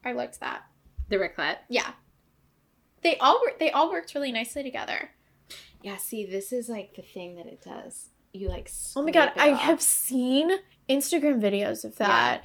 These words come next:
Speaker 2: that's the
Speaker 1: And it's
Speaker 2: cheese.
Speaker 1: like, it's like, "Watch this to be mesmerized," and I
Speaker 2: But it
Speaker 1: watch it.
Speaker 2: Yeah.
Speaker 1: That's a real thing.
Speaker 2: It, I've had it.
Speaker 1: Wow.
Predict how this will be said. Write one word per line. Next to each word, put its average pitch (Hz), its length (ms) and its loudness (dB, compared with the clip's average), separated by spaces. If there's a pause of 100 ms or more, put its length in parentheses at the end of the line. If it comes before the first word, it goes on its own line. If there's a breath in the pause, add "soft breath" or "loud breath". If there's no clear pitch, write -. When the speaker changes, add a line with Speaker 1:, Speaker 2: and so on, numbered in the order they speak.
Speaker 2:
that's 190 240 -6
the - 80 0
Speaker 1:
And 285 100 6
it's 294 100 4
Speaker 2:
cheese. - 80 2
Speaker 1:
like, 262 300 8
it's 240 200 2
like, 226 200 4
"Watch 226 440 2
this 226 220 4
to 220 100 -8
be 214 100 0
mesmerized," 202 920 -2
and 220 120 -4
I 220 40 -6
Speaker 2:
But 220 80 2
it 208 60 2
Speaker 1:
watch - 260 -4
it. - 300 -6
Speaker 2:
Yeah. 190 280 -6 (680)
Speaker 1:
That's - 220 -16
a 240 40 -8
real 220 260 -6
thing. 240 440 -10 (160)
Speaker 2:
It, - 200 -12
I've 180 160 -8
had 180 240 -2
it. - 140 -10 (720 soft breath)
Speaker 1:
Wow. - 320 0